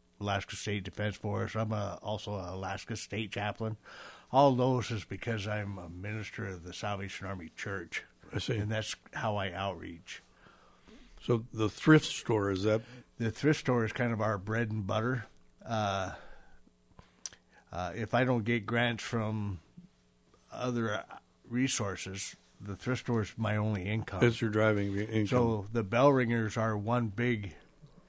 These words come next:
Speaker 1: uh, fundraiser. That's ho-, ho-, that's how we raise funds. Uh, there's mail appeal, but, uh,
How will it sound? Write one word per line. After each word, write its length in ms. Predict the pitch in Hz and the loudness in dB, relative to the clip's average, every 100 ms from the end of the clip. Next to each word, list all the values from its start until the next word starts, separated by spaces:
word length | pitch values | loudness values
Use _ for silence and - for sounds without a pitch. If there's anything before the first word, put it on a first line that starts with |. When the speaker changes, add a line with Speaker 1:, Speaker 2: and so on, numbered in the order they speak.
| - | -8
Speaker 1:
uh, 500 | 113 101 92 87 82 78 - | -2 0 -2 -4 -6 -12 -4
fundraiser. 560 | 110 123 98 85 82 78 - - | 0 0 -2 -6 -8 -10 -10 -6
That's 220 | 110 - | -4 -2
ho-, 120 | 107 - | -4 -6
ho-, 160 | - 95 - - | -6 -8 -8 -8
that's 280 | 104 107 - - - | -6 -6 -8 -16 -18
how 180 | - 107 | -8 -4
we 160 | 104 104 - - - | -4 -4 -8 -20 -12
raise 220 | 98 90 | -8 -8
funds. 560 | - 104 92 - - - - - - - - | -6 -6 -6 -8 -14 -16 -20 -20 -20 -20 -6
Uh, 180 | 107 104 | 0 2
there's 260 | 113 123 101 | 4 4 4
mail 360 | 117 135 131 | 6 6 6
appeal, 420 | 110 - 117 110 | 4 2 0 0
but, 260 | 98 113 95 - - - - - - - - | 0 -2 -4 -10 -20 -20 -20 -20 -20 -14 -8
uh, 300 | 98 95 | -6 -6